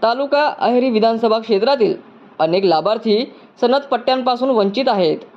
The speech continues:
त्यामुळे त्यांना तात्काळ सनद पट्टे देण्यासह श्रावणबाळ वृद्धापकाळ योजना, संजय गांधी निराधार योजना, नवीन रेशन कार्ड, प्राधान्य कुटुंबाचे अंत्योदय योजनेतील लाभार्थ्यांना त्वरित लाभ देण्याची विनंती केली.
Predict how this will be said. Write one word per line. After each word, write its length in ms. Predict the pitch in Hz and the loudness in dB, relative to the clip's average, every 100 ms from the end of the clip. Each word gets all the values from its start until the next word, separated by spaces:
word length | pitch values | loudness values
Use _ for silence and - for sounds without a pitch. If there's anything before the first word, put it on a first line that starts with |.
| - - | -20 -4
त्यामुळे 320 | 170 170 175 | 0 2 2
त्यांना 400 | 170 202 196 190 214 - - - | 2 0 0 0 -4 -10 -12 -4
तात्काळ 440 | 233 240 254 262 | -2 0 -2 -2
सनद 240 | 277 226 233 | -2 -2 -2
पट्टे 320 | 233 208 247 | -2 -2 0
देण्यासह 560 | 233 233 240 240 220 240 - - - | 0 0 2 2 2 0 -6 -20 -6
श्रावणबाळ 560 | 226 240 269 277 277 285 | -2 0 0 0 0 0
वृद्धापकाळ 540 | 233 190 214 208 208 | -2 0 0 0 0
योजना, 400 | 208 240 262 170 - - - | 2 2 2 0 -4 -12 -4
संजय 300 | 165 156 170 | -2 0 2
गांधी 500 | 165 190 208 190 220 269 - - | 2 0 2 2 2 -4 -16 -4
निराधार 400 | 202 254 269 294 | 0 2 2 2
योजना, 420 | 269 190 170 151 - - - | 2 2 2 -2 -4 -10 -6
नवीन 360 | 160 160 190 170 | -2 2 2 2
रेशन 300 | 160 220 226 | 0 0 0
कार्ड, 300 | 196 208 262 - - - | 0 0 -4 -14 -14 -2
प्राधान्य 460 | 226 247 277 285 | 0 2 2 0
कुटुंबाचे 640 | 285 233 226 226 214 208 226 | 0 0 2 2 0 2 2
अंत्योदय 460 | - 190 220 208 | 2 0 2 2
योजनेतील 540 | 226 190 185 190 190 202 | 2 2 2 2 2 2
लाभार्थ्यांना 640 | 165 165 226 285 240 165 - - - - - | 2 0 0 0 0 -2 -4 -14 -20 -10 -2
त्वरित 300 | 175 196 196 | 2 2 2
लाभ 220 | 165 170 | 2 2
देण्याची 380 | 185 180 175 202 | 0 0 0 0
विनंती 360 | 170 180 208 | 0 0 0
केली. 340 | 269 202 165 | 0 0 0